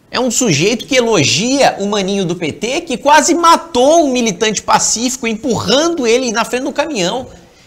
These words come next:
E depois se diz democrático, depois se diz um cara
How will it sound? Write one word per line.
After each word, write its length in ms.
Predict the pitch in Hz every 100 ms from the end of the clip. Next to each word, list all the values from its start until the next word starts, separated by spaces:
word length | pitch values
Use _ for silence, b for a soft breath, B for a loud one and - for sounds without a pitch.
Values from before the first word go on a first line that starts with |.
| B
E 80 | 190
depois 360 | 240 233 220 226
se 120 | 226
diz 160 | 277
democrático, 760 | 226 302 320 - 190 220 233 -
depois 340 | 131 - 214
se 100 | 247
diz 180 | 220 311
um 80 | 233
cara 240 | 247 240